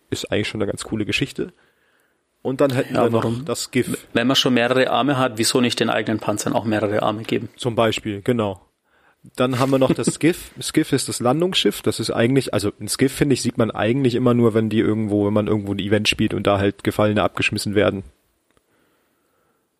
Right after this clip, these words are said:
Speaker 2: Wenn man das Event mit dem Servitor spielt, kann sogar sein und der einen durch die Gegend teleportiert, dass man auf so einem blöden Schiff landet.
Speaker 1: Ja. Genau.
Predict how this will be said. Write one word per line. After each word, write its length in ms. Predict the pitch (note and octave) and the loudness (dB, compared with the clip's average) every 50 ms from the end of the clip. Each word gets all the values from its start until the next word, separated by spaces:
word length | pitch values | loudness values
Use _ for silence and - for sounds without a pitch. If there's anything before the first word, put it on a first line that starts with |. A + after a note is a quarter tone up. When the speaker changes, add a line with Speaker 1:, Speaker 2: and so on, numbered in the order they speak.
| _ _ _ _ _ | _ _ _ _ _
Speaker 2:
Wenn 180 | - A#2+ A2 G#2 | -4 -4 -2 -2
man 100 | G#2+ A2 | -2 -2
das 280 | A2 G#2+ - - - - | 0 0 -2 -2 -4 -4
Event 260 | A2+ G2+ A2+ A2+ A2+ - | -4 0 0 0 0 0
mit 140 | - - | -2 0
dem 80 | G2+ G#2 | 0 0
Servitor 420 | - - G#2+ G#2+ - A2+ - - | 0 2 0 2 0 -2 0 0
spielt, 320 | - - - - A#2 A2+ - | 0 0 0 0 -4 -4 -2
kann 160 | - A2 G#2 | -4 -4 -4
sogar 240 | - - A#2+ A2+ G#2+ | -2 0 0 0 0
sein 280 | - - G#2+ G#2+ A2 | 2 0 0 0 0
und 100 | G#2+ G2 | -2 0
der 80 | - G2+ | 0 0
einen 100 | - - | 0 0
durch 120 | G#2 - | -4 -2
die 100 | - A#2+ | -4 -4
Gegend 260 | - - A2+ G#2+ G#2+ - | -2 -2 -2 -2 -2 -2
teleportiert, 460 | - G#2 G2+ - A2 - - A2 - | -2 -2 0 0 0 0 0 0 0
dass 120 | G#2+ - | 0 0
man 120 | A2+ A2+ A#2 | 0 0 0
auf 100 | A#2 - | 0 0
so 140 | - - | 0 0
einem 80 | G#2+ G#2 | -2 0
blöden 240 | - A2+ A2+ A2+ A2 | 0 0 0 0 0
Schiff 240 | - - - - - | 0 0 -2 -2 -2
landet. 300 | - A#2 A#2 A2+ - - - - | -2 -2 -4 -6 -10 -12 -8 -6
Speaker 1:
Ja. 160 | A#2+ G#2+ - - - - - - - - _ _ _ _ _ _ _ _ _ _ _ _ _ _ _ _ _ _ - - | -4 -4 -4 -6 -10 -18 -20 -20 -20 -20 _ _ _ _ _ _ _ _ _ _ _ _ _ _ _ _ _ _ -4 -2
Genau. 280 | F#3 D3 A2+ G2 F#2 | 0 0 0 0 -2